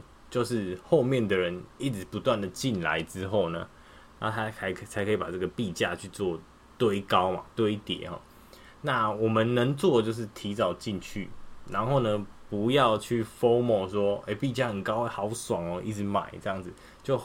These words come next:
我们不要成为后面去把那个币价叠高的人。哦，当然你后面进，如果依动能交易来看，你是很有机会那个一波涨上去翻倍再翻倍嘛。但是我们能做的就是找到好项目，然后提早进去。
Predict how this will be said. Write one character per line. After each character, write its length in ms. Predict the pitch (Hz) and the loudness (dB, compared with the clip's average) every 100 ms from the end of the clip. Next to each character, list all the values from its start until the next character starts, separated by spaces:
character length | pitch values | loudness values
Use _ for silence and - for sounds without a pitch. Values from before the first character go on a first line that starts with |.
| - - | -6 -6
我 60 | |
们 120 | 107 110 | -2 2
不 60 | |
要 120 | 131 | 2
成 280 | 147 - 101 | 2 0 0
为 120 | 95 | 0
后 180 | 95 131 | 2 2
面 180 | 113 110 | 2 0
去 80 | 107 | -4
把 180 | - - | -8 -8
那 100 | 95 | -4
个 80 | 90 | -4
币 220 | - 104 | -4 -6
价 220 | 87 92 85 | -2 -2 -2
叠 240 | 82 78 | -4 -6
高 220 | 92 82 | -2 -2
的 120 | 82 78 | -2 -4
人。 160 | - - - - - - - - | -8 -12 -20 -20 -20 -20 -18 -8
哦， 100 | 95 | 0
当 160 | 160 | 2
然 180 | 147 120 - - | 2 0 -8 -8
你 240 | 107 104 | -4 -2
后 220 | 104 156 | 2 4
面 220 | 147 139 | 4 2
进， 320 | 123 139 101 87 - - - - | 2 0 -2 -6 -14 -20 -16 0
如 100 | 131 | 4
果 100 | 117 | 4
依 140 | 123 | 2
动 280 | 120 139 107 | 2 2 4
能 160 | 92 92 | 2 2
交 260 | 110 107 | 2 2
易 80 | 107 | 0
来 140 | 85 | -4
看， 260 | 85 101 90 | -6 -6 -6
你 80 | 87 | -4
是 120 | 104 | -4
很 100 | 107 | -2
有 100 | 90 | -4
机 260 | - 92 95 | -6 -6 -2
会 140 | 101 | -2
那 140 | 87 85 | -2 -4
个 80 | - - | -6 -8
一 60 | 107 | -8
波 240 | 101 98 | -4 -4
涨 220 | 92 - 80 | -4 -8 -8
上 180 | 85 82 | -8 -8
去 80 | |
翻 280 | 85 95 92 | -6 -2 0
倍 100 | 92 | 0
再 140 | 87 90 | 0 -2
翻 260 | - 85 87 | -2 -4 -4
倍 160 | 85 - | -6 -8
嘛。 60 | - - - - - | -16 -20 -20 -14 -4
但 80 | 127 | 0
是 80 | |
我 100 | 120 | 2
们 240 | 101 98 107 | 2 0 0
能 180 | 110 123 | 0 2
做 240 | 170 120 | 2 2
的 80 | 104 | 0
就 140 | 110 | -2
是 160 | 110 107 - | -4 -8 -8
找 180 | - 95 | -4 0
到 120 | 120 | 0
好 180 | 113 80 | -2 -6
项 240 | - 110 | -4 -2
目， 180 | 101 98 - - | -2 -4 -8 -8
然 100 | 92 | -6
后 100 | 98 | -6
提 240 | - 92 95 | -8 -10 -4
早 220 | 104 - - | -4 -4 -6
进 220 | - 95 | -4 -4
去。 200 | - 95 | -4 -10